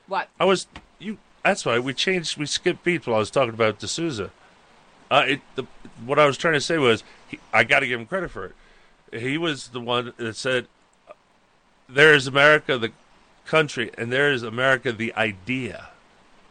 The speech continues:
Speaker 2: And it is the idea of America that's important, and that's what we can never lose. The idea of individual freedom, limited government. That,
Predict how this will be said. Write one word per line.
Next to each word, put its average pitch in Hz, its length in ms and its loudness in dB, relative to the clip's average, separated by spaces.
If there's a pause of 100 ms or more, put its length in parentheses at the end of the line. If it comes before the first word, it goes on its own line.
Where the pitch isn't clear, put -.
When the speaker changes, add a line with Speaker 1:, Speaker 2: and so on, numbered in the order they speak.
(440)
Speaker 2:
And 147 120 -4
it 131 60 0
is 139 160 0
the 151 140 2
idea 147 760 0
of 95 180 -12
America 98 720 -8
that's 107 200 -10
important, 113 560 -6 (380)
and 110 180 -4
that's 165 320 0
what 147 120 -12
we 143 100 -10
can 143 180 -12
never 127 240 -8
lose. 127 500 -10 (540)
The 131 120 -4
idea 135 340 2
of 117 180 -8 (480)
individual 127 600 -8
freedom, 127 640 -8 (880)
limited 135 500 -2
government. 127 560 -6 (1700)
That, 156 260 -2